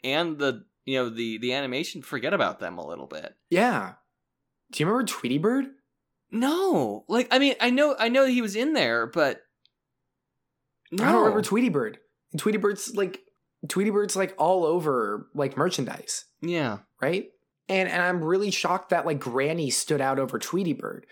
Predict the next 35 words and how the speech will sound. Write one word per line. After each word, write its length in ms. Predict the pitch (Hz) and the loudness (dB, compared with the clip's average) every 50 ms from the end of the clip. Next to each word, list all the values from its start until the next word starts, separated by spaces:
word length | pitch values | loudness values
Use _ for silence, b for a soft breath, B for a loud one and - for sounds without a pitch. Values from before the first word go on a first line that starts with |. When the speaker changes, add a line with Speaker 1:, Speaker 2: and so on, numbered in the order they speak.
| B B B B B | B B B B B
Speaker 2:
And 160 | - 151 143 | -6 -4 -2
Speaker 1:
Mm-hmm. 200 | 151 147 143 135 | 0 0 0 2
Speaker 2:
Granny, 600 | 143 160 185 208 202 190 165 147 139 139 131 135 B B B | 2 2 2 2 2 2 2 0 0 -2 -2 -6 B B B
and 80 | - 160 | -2 0
the 40 | 175 | 2
only 140 | 190 196 190 | 2 2 2
reason 260 | 196 196 185 190 180 | 2 2 0 0 0
Granny 300 | 147 156 165 165 165 160 | 0 0 0 0 0 -2
stood 240 | 151 - - 160 151 | -2 -2 0 0 0
out 160 | 147 - 185 | 2 2 2
is 100 | 160 135 | 0 0
because 340 | 127 139 135 - 160 147 135 | -2 -4 -2 0 -2 -2 0
they're 160 | 147 147 151 | 0 0 2
like, 240 | 151 147 135 - - | 2 0 -2 -2 -2
"Well, 200 | 147 156 156 151 | 0 0 0 2
what 200 | 143 143 151 151 | 2 2 0 0
if 80 | 165 156 | 0 -2
she 240 | - - 160 143 147 | -2 -2 -2 -2 0
isn't 200 | 147 139 151 135 | 0 -2 -2 -2
a 40 | 123 | -2
grandma? 380 | 113 - 139 147 139 127 120 | -2 0 0 2 2 2 2
What 160 | 117 120 127 131 | 2 0 0 0
if 100 | 143 139 | 0 -2
she's 240 | - 139 135 135 | -2 -4 -4 -4
just, 300 | - - - 151 143 - | -4 -4 -4 -4 -4 -2
like, 260 | - 139 135 131 - - | -2 -2 -2 -2 -6 -6
a 100 | - 135 | -6 -4
Gen 240 | 131 123 139 131 127 | -2 0 -2 -2 -2
Zer 480 | 117 110 131 139 127 110 113 117 - - - | -2 -2 -2 -2 -2 -4 -6 -10 -12 -14 -6
who 160 | - 156 143 139 | -2 2 2 2
Speaker 1:
Mm-hmm. 140 | 135 123 131 | 2 2 0
Speaker 2:
likes 240 | 127 117 110 104 - | -2 0 -2 -4 -4
to 80 | 135 | -6
drink 200 | 127 - 143 127 | -4 -4 0 2
alcohol?" 540 | 135 139 139 - - 113 113 - 143 143 - | 2 2 2 0 -2 -6 -6 -6 -10 -12 -14